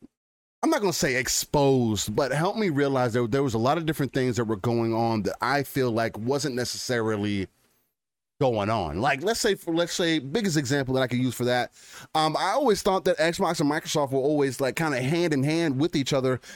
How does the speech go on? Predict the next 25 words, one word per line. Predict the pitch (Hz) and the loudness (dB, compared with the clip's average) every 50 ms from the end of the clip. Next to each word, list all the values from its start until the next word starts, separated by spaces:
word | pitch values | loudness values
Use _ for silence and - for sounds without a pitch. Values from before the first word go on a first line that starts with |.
| - | -4
help, | - 160 165 160 135 - | 0 0 0 0 0 -2
you | 151 151 156 151 | -2 0 2 2
know, | 139 127 127 123 | 2 0 0 0
Microsoft | 120 131 147 156 - - - 160 127 | 0 0 0 0 -2 -2 -2 -2 0
was | 139 143 - | -2 -2 -2
helping | - 170 160 156 - 156 143 139 | 0 0 0 0 0 0 0 0
Xbox | 135 147 127 - 117 127 131 120 107 - 104 | -2 -2 -2 -2 -2 0 0 0 -2 -4 -2
grow. | 98 117 123 135 139 120 101 87 - - - - - - - - - _ | 0 2 2 4 4 2 2 0 -4 -10 -16 -18 -18 -20 -20 -20 -12 _
And | - 165 165 160 151 147 143 135 131 131 - _ _ _ _ - | -4 -2 0 0 0 0 0 0 -2 -4 -6 _ _ _ _ -2
when | 156 151 151 | 0 2 2
you | 147 | 4
watch | 143 165 190 226 214 | 4 2 2 2 0
the | 214 | 0
documentary, | 156 185 170 165 - 139 139 139 156 175 175 156 139 131 | 0 0 0 0 0 0 0 2 2 2 2 2 2 2
you | 127 127 123 | 2 0 0
come | - 170 160 | 0 0 0
to | 156 143 | 0 -2
find | - 160 151 139 135 123 107 | -2 -2 -2 0 0 0 0
out | 110 117 123 123 120 107 - - | 0 0 0 0 -2 -4 -8 -10
that | 120 104 127 127 123 123 120 120 - - _ _ _ _ _ _ _ _ _ _ _ _ _ _ _ - | -6 -2 0 2 2 2 2 0 -2 -6 _ _ _ _ _ _ _ _ _ _ _ _ _ _ _ -2
Xbox | 139 160 185 - 147 156 143 135 135 131 - | 0 0 0 0 0 0 0 0 0 -2 -2
was | 143 131 131 | -2 0 0
actually | 143 143 143 139 - 147 135 131 | 0 0 0 -2 -2 -2 -4 -2
something | - - 160 151 139 - - 143 135 135 139 | -2 -2 -2 -2 -2 -2 0 0 2 2 2
that | 135 131 131 127 - | 2 2 2 0 -2